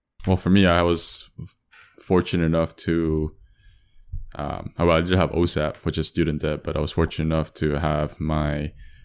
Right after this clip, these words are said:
parents cover that expense as I graduated. But, um,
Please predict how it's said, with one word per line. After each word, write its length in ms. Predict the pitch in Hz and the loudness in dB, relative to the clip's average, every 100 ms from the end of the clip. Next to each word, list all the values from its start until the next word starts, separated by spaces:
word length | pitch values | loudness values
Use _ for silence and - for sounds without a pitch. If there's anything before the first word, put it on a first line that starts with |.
| - | -10
parents 340 | - 78 78 | 0 2 2
cover 280 | - 82 78 | 0 0 0
that 140 | 78 76 | 0 0
expense 680 | - - 71 76 - - - - | 0 -2 -4 -2 0 -2 -8 -6
as 140 | 78 73 | -4 -2
I 40 | |
graduated. 640 | 78 78 82 90 98 104 - - - - - - _ _ _ - | 0 0 0 0 0 -2 -10 -20 -20 -16 -18 -18 _ _ _ -10
But, 220 | - 71 - | -4 -2 -2
um, 380 | - - - | -4 -6 -10